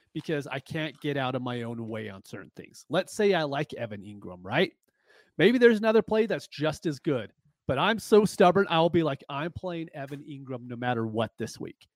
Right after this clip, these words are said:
And that kinda takes it out of my hands to where I don't need to worry about it. And also using that tool, I have made zero mistakes as far as starting an in-, an injured player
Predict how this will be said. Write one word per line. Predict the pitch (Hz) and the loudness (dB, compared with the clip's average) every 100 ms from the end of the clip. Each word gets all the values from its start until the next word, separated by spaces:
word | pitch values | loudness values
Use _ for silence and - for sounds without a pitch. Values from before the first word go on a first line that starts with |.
| _ - | _ -10
And | 151 175 | -2 2
that | 220 - | 2 2
kinda | 226 214 | 0 0
takes | - 190 - | 0 -2 -2
it | 180 | 2
out | 160 156 | 2 2
of | |
my | 135 123 | 0 -2
hands | 160 143 - | -2 -2 -2
to | |
where | 139 123 - | -2 -2 0
I | 156 | 0
don't | 165 170 | 2 0
need | 156 | 0
to | 143 | 2
worry | 135 156 | 4 4
about | 123 110 107 | 2 -2 -6
it. | - _ _ _ - | -12 _ _ _ -2
And | 269 269 226 208 - | 2 2 0 -6 -8
also | - 175 196 | -2 2 2
using | 170 175 214 | 2 -2 -4
that | 214 - | -4 -2
tool, | 233 262 - _ - | -2 -2 -6 _ -2
I | 196 | 0
have | 165 147 | 0 -2
made | 147 120 113 _ 143 | -2 -4 -6 _ -12
zero | 127 139 160 247 285 240 185 170 180 - _ _ - | -10 -4 4 6 8 10 10 8 6 0 _ _ -8
mistakes | 170 - 208 175 156 - | -8 -2 -2 0 -2 -8
as | 160 - | -10 -6
far | 156 147 139 | -4 -2 -2
as | 131 | -6
starting | - - 143 151 151 | -8 -6 -4 -4 -6
an | - | -8
in-, | 160 147 - - | -8 -10 -12 -10
an | 147 | -10
injured | - 175 170 165 | -2 -2 0 -2
player | - 151 131 120 | 0 -2 -2 -4